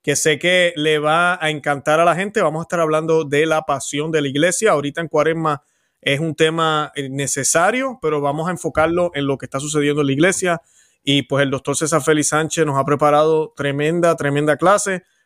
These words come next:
así que no se pierdan ese programa. Eh, se nos frizó la imagen ahí un poquito, yo no sé si se me va a ir,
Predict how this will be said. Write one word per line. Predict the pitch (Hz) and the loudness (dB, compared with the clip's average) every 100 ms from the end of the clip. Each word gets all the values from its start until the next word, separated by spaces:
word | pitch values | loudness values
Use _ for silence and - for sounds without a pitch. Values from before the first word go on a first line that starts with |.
| - | -14
así | 131 131 | -8 -6
que | 123 151 | 0 0
no | 147 | 2
se | 175 | -2
pierdan | 156 160 160 160 151 | 2 2 2 -2 -4
ese | 139 - 139 | -6 -6 -4
programa. | 135 139 165 185 156 143 151 _ _ - | -4 0 2 2 0 -6 -12 _ _ -4
Eh, | 139 135 131 | 0 0 -2
se | 131 147 | -2 0
nos | 143 | 0
frizó | - 139 160 | 0 2 4
la | 175 | 4
imagen | 180 156 180 185 165 | 2 2 2 2 0
ahí | 175 | -2
un | 170 | 0
poquito, | 165 160 175 202 208 156 | -2 -2 0 2 0 0
yo | 143 | -4
no | 143 | -4
sé | 156 151 | -2 -4
si | |
se | 151 | -2
me | 147 | 0
va | 143 143 | 2 4
a | |
ir, | 151 185 | 2 0